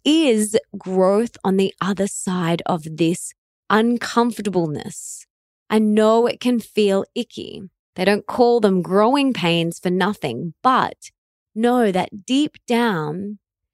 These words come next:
that you are on the precipice of something big.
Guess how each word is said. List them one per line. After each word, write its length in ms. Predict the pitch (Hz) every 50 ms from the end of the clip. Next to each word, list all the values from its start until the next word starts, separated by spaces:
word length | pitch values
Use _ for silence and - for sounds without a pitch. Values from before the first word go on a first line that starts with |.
| _ _ _ _
that 160 | 202 202 -
you 440 | - 208 190 196 214 247 262 277 285 -
are 180 | - 240 - -
on 360 | 202 196 190 185 190 190 180
the 100 | 170 165
precipice 720 | - - - 240 262 - - 311 285 - 311 320 311 - - -
of 120 | 175 160
something 720 | - - - - 208 190 190 - - 185 185 185 175 160 -
big. 360 | - 170 170 160 151 151 -